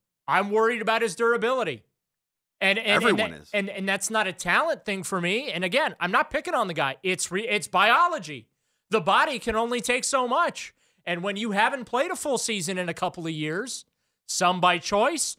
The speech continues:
Speaker 1: some because of things that you were accused of, and then most recently because, unfortunately, you got hurt not once, but you got hurt twice.
Speaker 2: Mm-hmm.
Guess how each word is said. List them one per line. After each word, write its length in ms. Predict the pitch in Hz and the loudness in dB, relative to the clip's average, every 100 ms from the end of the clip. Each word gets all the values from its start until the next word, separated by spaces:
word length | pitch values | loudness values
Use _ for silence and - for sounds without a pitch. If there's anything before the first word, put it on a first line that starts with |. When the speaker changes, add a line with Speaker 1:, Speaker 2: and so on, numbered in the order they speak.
| _ | _
Speaker 1:
some 320 | - 180 180 | -4 -2 -2
because 380 | 175 175 180 175 | -2 0 0 -2
of 80 | - | -2
things 280 | 196 196 | -4 -4
that 120 | 190 185 | -6 -4
you 160 | 185 | -2
were 120 | 180 | 0
accused 460 | 175 - 214 254 285 | -2 -4 -4 -2 2
of, 240 | 294 349 - _ _ 180 | 2 2 -4 _ _ -2
and 160 | 196 | 2
then 300 | 202 214 220 _ - | 2 2 -2 _ -8
most 320 | 185 208 - | -2 -2 -2
recently 420 | 226 175 220 220 | -4 -4 -4 -6
because, 380 | 220 220 226 220 - | -6 -4 -4 -4 -4
unfortunately, 760 | 196 202 - 180 - 175 185 214 | -4 -4 -4 -4 -4 -8 -8 -8
you 160 | 185 | -4
got 220 | 185 202 180 | 0 2 2
hurt 280 | 220 220 | 0 0
not 260 | 175 233 262 | 0 0 0
once, 420 | 196 196 233 - _ _ _ - | -2 -2 -4 -12 _ _ _ -10
but 120 | 160 | -6
you 80 | 151 | 0
got 200 | 185 180 | 0 2
hurt 160 | 233 | -2
twice. 560 | - 285 339 - - 104 | 2 2 2 -2 -8 -10
Speaker 2:
Mm-hmm. 240 | 95 123 | -10 -10